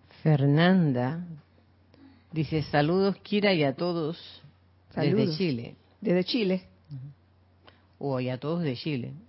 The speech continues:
Speaker 1: No sé si es a todos los de Chile o es <laughs> a todos nosotros. <laughs> Lo importante es trabajar el interior. Una vez que nosotros estamos bien in-, interiormente, eso se reflejará.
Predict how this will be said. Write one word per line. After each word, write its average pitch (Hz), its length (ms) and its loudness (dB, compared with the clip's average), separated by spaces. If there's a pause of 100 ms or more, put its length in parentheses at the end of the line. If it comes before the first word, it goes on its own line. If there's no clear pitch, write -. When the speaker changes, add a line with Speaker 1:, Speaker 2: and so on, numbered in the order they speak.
Speaker 1:
No 139 160 -8
sé - 180 -8
si - 160 -10
es 151 60 -6
a 143 120 -8
todos 170 180 -8
los 165 120 -6
de 143 120 -6
Chile 214 360 -4
o - 140 -8
es 160 160 -4 (100)
<laughs> - 80 -20
a 320 320 4
todos 392 280 4
nosotros. 381 520 4 (1040)
<laughs> 285 280 0 (400)
Lo 175 80 2
importante 214 800 4
es 208 120 0
trabajar 185 520 2
el 196 140 4
interior. 156 880 0 (440)
Una 202 220 2
vez 190 180 0
que 175 140 -2
nosotros 151 580 -2
estamos 160 500 -2
bien 170 260 -2
in-, 170 200 -2 (240)
interiormente, 156 1400 -2 (320)
eso 208 280 -4
se 175 180 -4
reflejará. 131 920 -2